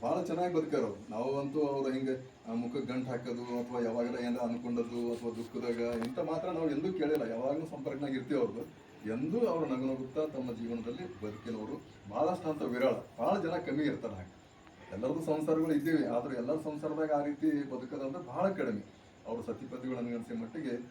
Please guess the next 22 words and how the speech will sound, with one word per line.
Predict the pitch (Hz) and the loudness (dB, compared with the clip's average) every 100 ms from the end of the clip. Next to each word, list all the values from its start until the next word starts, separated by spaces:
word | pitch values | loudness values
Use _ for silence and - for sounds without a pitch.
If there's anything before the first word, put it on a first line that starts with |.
| - - | -16 -10
ಆ, | 101 104 98 95 95 - - 104 | -6 -2 -2 -2 -6 -10 -14 -6
ನೂರಕ್ಕೆ | 123 160 147 139 | 0 0 2 0
ನೂರ | 175 165 139 - 117 | 4 4 4 0 -6
ಆ | 110 | -4
ಭಗವಂತನ | 113 127 131 120 | -4 -4 -4 -4
ಒಪ್ಪಂಗೆ | 110 120 131 - | -6 -6 -4 -4
ಬದುಕ್ಯಾರ | 107 123 120 | -6 -2 -2
ಅಂತ | 120 - | -2 -2
ನನಗೆ | 107 123 | -4 -2
ಅನಿಸುತ್ತದೆ. | 113 113 101 104 101 | -4 -6 -12 -10 -6
ಯಾಕಂದ್ರೆ | 107 120 123 156 - - - - | -6 -4 -4 -6 -8 -18 -16 -10
ಅದೇ | 98 135 139 | -2 -2 -2
ರೀತಿ | 143 | 0
ಅವ್ರ | 160 139 | 0 -2
ಮಕ್ಕಳು | - 190 196 | -6 -8 -8
ಸಹಿತ | 165 165 | -6 -4
ಹಾಗೆ | 127 127 139 | -4 -4 -4
ಬದುಕ್ತಾ | 107 - - | -6 -6 -4
ಇದ್ದಾರೆ. | 107 101 113 - - - - | -4 -4 -6 -10 -18 -18 -10
ಅಂಥ | 113 151 | -6 -4
ಒಂದು | 147 139 135 120 101 - - - - | -4 -4 -4 -4 -4 -8 -14 -20 -12
ಸತಿಪತಿಗಳು | - - - 120 117 110 104 | -8 -4 -4 -4 -4 -4 -6